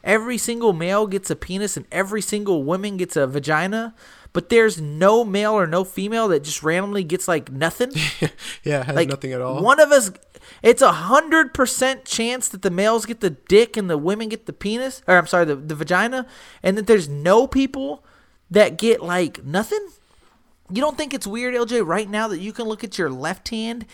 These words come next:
Speaker 1: and your right hand and they're identical, the same?
Speaker 2: Yeah.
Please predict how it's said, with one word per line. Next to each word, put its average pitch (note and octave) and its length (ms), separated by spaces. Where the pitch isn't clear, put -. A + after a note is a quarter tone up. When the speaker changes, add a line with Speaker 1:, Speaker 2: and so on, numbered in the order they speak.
Speaker 1:
and F3+ 160
your D3+ 160
right C#3+ 260
hand G#3+ 420
and F3+ 220
they're F#3 240
identical, F3+ 960
the D3 240
same? F#3+ 680
Speaker 2:
Yeah. A#2+ 340